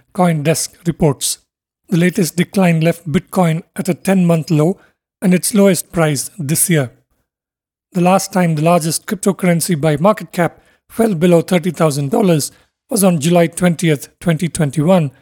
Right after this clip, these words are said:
when it hit twenty-nine thousand three hundred one dollars before rebounding, according to CoinDesk. The latest low is less than half the value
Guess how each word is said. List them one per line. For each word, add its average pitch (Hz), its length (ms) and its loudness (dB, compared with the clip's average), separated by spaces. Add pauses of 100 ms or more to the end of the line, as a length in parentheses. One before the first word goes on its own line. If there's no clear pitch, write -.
(380)
when 208 160 2
it 180 120 -4
hit - 260 -6 (100)
twenty-nine 185 520 0
thousand 156 420 0 (100)
three 214 180 -2
hundred 165 300 0
one 160 200 0
dollars 151 400 0 (440)
before 175 320 0
rebounding, 165 540 0 (380)
according 175 360 0
to 175 120 -8
CoinDesk. 151 800 -2 (1000)
The 185 80 -2
latest 202 460 0
low 196 260 4
is 185 240 0
less 214 200 0
than 180 180 0
half - 280 -4
the 180 120 0
value 147 400 0